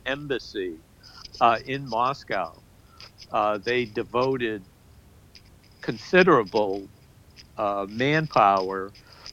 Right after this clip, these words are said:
uh, to places like Riga and Poland, Germany, uh, where they,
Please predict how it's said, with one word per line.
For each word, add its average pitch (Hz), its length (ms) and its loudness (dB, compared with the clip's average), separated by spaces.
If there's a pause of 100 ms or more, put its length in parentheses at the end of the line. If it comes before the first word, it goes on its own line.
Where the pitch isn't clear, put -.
(200)
uh, 101 240 -4 (120)
to 110 600 -4 (1000)
places 120 640 2 (120)
like 104 280 2
Riga 117 640 4 (520)
and 104 320 -4
Poland, 123 720 2 (240)
Germany, 120 720 0 (880)
uh, 120 160 4
where 120 280 0
they, 107 440 -2